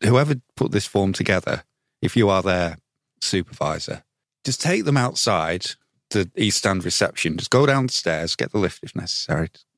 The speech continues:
go out through the turnstile that they have for the office bit. Just stand outside and show them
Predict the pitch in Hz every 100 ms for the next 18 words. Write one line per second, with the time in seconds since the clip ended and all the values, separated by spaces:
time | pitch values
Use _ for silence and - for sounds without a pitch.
0 | - - 107 95 - 98 90 87 - -
1 | - 87 - 76 78 82 - - 78 -
2 | - - - - - - - - - _
3 | _ _ _ - 117 - - 139 139 139
4 | 120 117 - 117 101 90 85 - 123 117
5 | 104 82 85